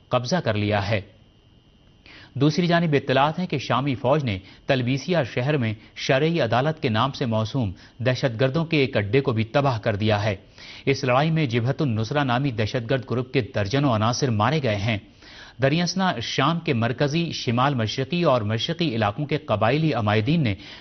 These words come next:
اپنے ملک کے خلاف امریکی دھمکیوں کی مذمت کرتے ہوئے کہا ہے کہ ہر قسم کی بیرونی جارحیت کی صورت میں ملک کے قبائل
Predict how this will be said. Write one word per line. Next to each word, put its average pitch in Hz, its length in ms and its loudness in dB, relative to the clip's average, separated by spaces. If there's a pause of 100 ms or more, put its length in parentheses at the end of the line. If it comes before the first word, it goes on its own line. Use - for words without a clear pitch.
اپنے 156 260 0
ملک 135 300 0
کے 147 80 -2
خلاف 143 360 0
امریکی 139 380 -2
دھمکیوں 113 420 -4
کی 135 100 -4
مذمت 110 420 -2
کرتے 127 220 -4
ہوئے 123 120 0
کہا 123 280 0
ہے 143 100 2
کہ 151 120 -2
ہر 120 160 0
قسم 123 320 -4
کی 113 200 -2 (380)
بیرونی 127 500 2
جارحیت 120 540 0
کی 120 80 -2
صورت 110 360 -2
میں 135 160 2 (320)
ملک 165 280 2
کے 160 80 2
قبائل 135 480 0